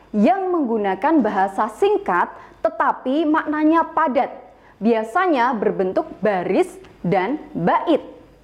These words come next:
Puisi sendiri terdiri atas dua jenis, yakni puisi lama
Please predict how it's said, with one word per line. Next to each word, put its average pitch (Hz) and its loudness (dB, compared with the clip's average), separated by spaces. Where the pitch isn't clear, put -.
Puisi 311 2
sendiri 247 2
terdiri 214 0
atas - -2
dua 254 2
jenis, 349 -2
yakni 320 0
puisi 240 -2
lama 208 0